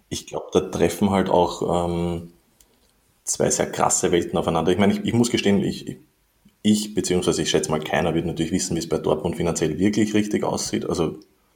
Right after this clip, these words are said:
wie es da wirklich, äh, nicht jetzt, okay, das Transferbudget schaut so und so aus, sondern wie es da wirklich die, die, <laughs> die echten Bilanzen aussehen.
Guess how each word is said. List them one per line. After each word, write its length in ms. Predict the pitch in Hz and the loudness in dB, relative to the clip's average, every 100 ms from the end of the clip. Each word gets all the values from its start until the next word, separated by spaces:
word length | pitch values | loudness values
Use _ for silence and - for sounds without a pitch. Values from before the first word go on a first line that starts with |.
| _ _ _ | _ _ _
wie 100 | 90 | -6
es 100 | - | -2
da 80 | 92 | -2
wirklich, 300 | 87 90 85 | 0 0 2
äh, 540 | 85 85 90 87 82 - _ _ _ _ _ _ _ _ 101 | 2 2 0 -2 -4 -8 _ _ _ _ _ _ _ _ -4
nicht 160 | 95 | 0
jetzt, 140 | 92 90 | 0 0
okay, 200 | - 92 | 2 2
das 100 | - | 4
Transferbudget 600 | 92 - 87 95 - 95 | 0 4 4 4 4 4
schaut 180 | 92 - | 4 4
so 120 | 92 | 2
und 100 | 90 | 4
so 160 | 95 | 4
aus, 140 | 90 87 | 4 2
sondern 160 | 85 | 0
wie 60 | 87 | 0
es 80 | - | 0
da 100 | 85 | 0
wirklich 320 | 90 95 92 | 2 0 0
die, 260 | 90 85 - | -2 -2 -4
die, 200 | 82 - | -12 -12
<laughs> 540 | - - - - - | -14 -10 -10 -10 -4
die 20 | |
echten 300 | - - - | -2 -2 -2
Bilanzen 400 | - 82 - 82 | 2 2 0 0
aussehen. 500 | 76 78 - 95 95 | 0 0 -2 -2 -4